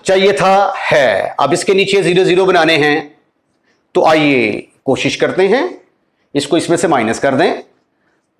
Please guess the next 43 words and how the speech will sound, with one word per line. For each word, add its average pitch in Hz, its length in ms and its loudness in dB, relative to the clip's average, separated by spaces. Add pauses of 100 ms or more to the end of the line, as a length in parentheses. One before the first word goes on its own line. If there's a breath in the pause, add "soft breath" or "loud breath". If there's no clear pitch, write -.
(140)
आर 120 240 2
टू 143 140 0
में 156 120 0
से 156 120 0
आर 120 200 2
वन 127 140 4
निकाल 214 340 2
दें 202 440 -2
और 123 120 0
आर 123 280 2
थ्री 143 120 0
में 156 120 2
से 170 100 -2
two 220 180 -4
time 240 220 0
of 233 140 0
R 202 160 2
one 196 160 0
निकाल 180 340 2
दें। 175 140 -6 (1500)
वन 147 680 0
माइनस 151 520 0
टू 185 300 2
माइनस 214 420 2
वन, 107 360 -2 (140)
इसको 147 220 -2
minus 170 340 0
से 190 80 -2
multiply 185 360 2
करके 190 260 0
इसके 190 180 -2
अंदर 214 180 2
ऐड 240 240 2
करें, 131 340 -2 (360 soft breath)
इसको 151 220 -2
minus 226 320 2
से 240 60 0
multiply 196 360 2
करेंगे 180 260 2
तो 170 80 2
क्या 170 160 2
आएगा? 156 280 4 (440)
प्लस 190 680 0